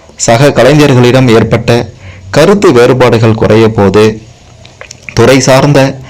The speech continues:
பலதரப்பட்ட மக்களின் அறிமுகம் கிடைக்க போது. ஒத்துழைப்பும் கிடைக்க போது. அடிக்கடி வாகனங்களுக்கு பராமரிப்பு செலவுகள் செய்வதற்கான சூழ்நிலைகளும் உண்டாகும். வெளியூர் மற்றும் வெளிநாடு பயணங்கள் வரப்போகின்றது.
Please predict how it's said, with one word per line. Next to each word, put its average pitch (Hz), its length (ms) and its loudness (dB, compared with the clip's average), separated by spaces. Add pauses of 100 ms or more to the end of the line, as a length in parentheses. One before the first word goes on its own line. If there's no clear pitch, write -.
(200)
பலதரப்பட்ட 147 720 0
மக்களின் 117 460 0
அறிமுகம் 131 580 0
கிடைக்க 104 300 -2
போது. 104 340 0 (640)
ஒத்துழைப்பும் 165 680 2
கிடைக்க 107 280 0
போது. 104 340 0 (640)
அடிக்கடி 156 500 0 (160)
வாகனங்களுக்கு 123 800 0
பராமரிப்பு 131 680 2
செலவுகள் 117 560 0
செய்வதற்கான 107 640 0
சூழ்நிலைகளும் 113 680 2
உண்டாகும். 104 560 0 (560)
வெளியூர் 180 520 2
மற்றும் 135 460 0
வெளிநாடு 147 500 2
பயணங்கள் 113 600 0
வரப்போகின்றது. 104 800 0